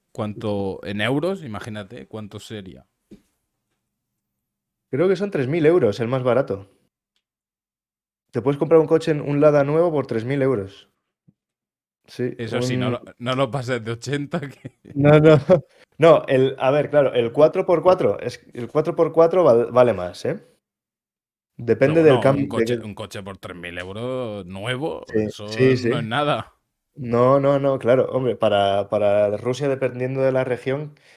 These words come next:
Speaker 2: pero no, está muy, tú te puedes comprar un Lada por,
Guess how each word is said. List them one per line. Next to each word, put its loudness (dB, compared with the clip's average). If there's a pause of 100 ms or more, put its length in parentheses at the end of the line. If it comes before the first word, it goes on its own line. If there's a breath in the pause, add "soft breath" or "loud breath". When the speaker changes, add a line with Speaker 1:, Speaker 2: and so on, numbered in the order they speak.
(120)
Speaker 2:
pero 0
no, 2
está -2
muy, -4 (840 soft breath)
tú -6
te -4
puedes 2
comprar 0
un 0
Lada 0
por, -2